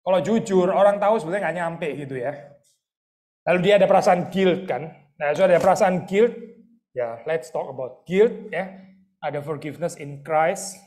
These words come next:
ya, Yesus mati di atas kayu salib. Lalu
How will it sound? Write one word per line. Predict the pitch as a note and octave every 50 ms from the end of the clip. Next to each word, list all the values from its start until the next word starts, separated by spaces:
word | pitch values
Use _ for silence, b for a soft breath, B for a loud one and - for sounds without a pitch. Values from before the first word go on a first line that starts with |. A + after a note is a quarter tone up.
| _
ya, | D#3 C#3 D3+
Yesus | C#3+ C#3 C#3 C3+ C#3 D3 C#3+ F3
mati | D#3 C#3 C#3 C#3+ G3
di | F3 C#3+
atas | C#3 C3+ C#3+ C3+ -
kayu | - D3 C#3+ D3
salib. | C#3+ D3 E3 C#3 C3+ C#3+ F3 G3+ A3+ - - _ _ _ _ _ _ _ _ _ _ _ _ _ _ _
Lalu | - D#3+ E3